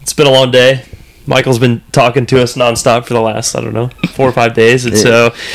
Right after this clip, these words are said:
Speaker 1: we're just super appreciative of, of your, uh, you coming here, number one, you teaching us, you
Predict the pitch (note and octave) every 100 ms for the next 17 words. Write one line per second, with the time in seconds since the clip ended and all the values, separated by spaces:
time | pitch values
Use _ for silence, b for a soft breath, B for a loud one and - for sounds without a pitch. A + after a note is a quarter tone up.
0 | B B B - - - C#3 E3 C#3 -
1 | - - - D3 B2+ A2+ C3 A#2 C3 A#2+
2 | C#3+ B2+ - A2+ A2 G#2 - - - -
3 | - B2+ A#2+ A2+ G#2+ - A2+ G#2 G2+ G2
4 | - C#3 B2+ B2+ B2+ B2 B2 A2 G#2+ A2
5 | B2 C3 A2+ G#2+ B2 C3+ B2 B2+ - -
6 | A#2 A2+